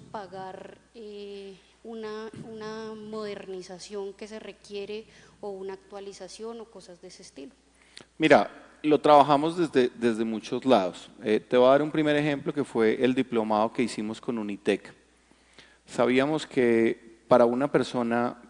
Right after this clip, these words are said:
Speaker 2: capacitarse completamente en Business One podía ser muy costoso. Entonces, logramos, digamos, hacer,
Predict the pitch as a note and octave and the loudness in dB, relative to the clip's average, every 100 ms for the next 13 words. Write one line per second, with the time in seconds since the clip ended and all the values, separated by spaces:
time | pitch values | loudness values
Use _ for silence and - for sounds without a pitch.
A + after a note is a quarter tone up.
0 | _ - - A2 A#2 B2+ A#2 C#3 D3+ B2+ | _ -2 0 0 2 2 2 0 -6 -2
1 | A#2 A#2+ B2 B2+ A#2+ C3 B2+ A2+ A2 A2 | -2 0 -2 -4 -2 -2 -2 -2 -2 -2
2 | A#2 B2 B2 A#2 B2 A#2+ A#2+ B2 A#2+ A#2+ | -2 0 -2 -2 2 4 4 0 -2 -6
3 | - A#2+ - A#2 - - _ _ _ _ | -6 -8 -2 -4 -4 -16 _ _ _ _
4 | _ _ _ _ _ - _ A#2 G#2 B2 | _ _ _ _ _ -20 _ -10 -6 -6
5 | - - _ _ _ - B2+ A#2+ A#2+ B2+ | -8 -16 _ _ _ -12 0 4 6 6
6 | D3+ D#3 B2 A#2+ C#3+ B2 A#2+ | 6 2 2 2 0 2 2